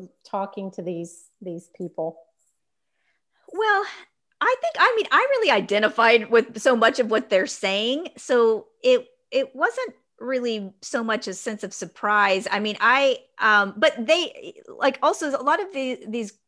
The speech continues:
Speaker 2: people might have more, what, what I liked, I guess, was even if they were working for a human rights organization, they tended to understand, like, the point of my book <laughs> or that, that,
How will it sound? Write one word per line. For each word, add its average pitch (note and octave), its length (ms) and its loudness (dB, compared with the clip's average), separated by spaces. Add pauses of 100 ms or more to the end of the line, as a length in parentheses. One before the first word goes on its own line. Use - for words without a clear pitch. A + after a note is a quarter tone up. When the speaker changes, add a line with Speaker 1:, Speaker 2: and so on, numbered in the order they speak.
Speaker 2:
people A3 280 -6
might A3 320 0
have G3+ 200 -2
more, G#3+ 540 0
what, D#4 220 0
what E4 120 4
I E4 120 4
liked, D4 480 -2
I F#3 100 2
guess, F3+ 300 0
was G3+ 180 -2
even D#4 280 -2
if - 120 -4
they A#3 120 0
were G#3+ 100 0
working G3 400 -2
for G3 160 -2
a F3+ 60 -2
human F#3+ 340 -8
rights F#3 340 0
organization, F3 720 -4 (380)
they A#3 160 2
tended C#4+ 520 -6
to - 200 -6
understand, G#3 1000 -2
like, F#3 240 -2
the F3 120 -6
point G#3 380 -6
of F#3 120 -4
my E3+ 180 -2
book F#3 440 -2
<laughs> - 20 -8
or G3 160 0
that, A#3 360 2 (360)
that, G#3+ 300 2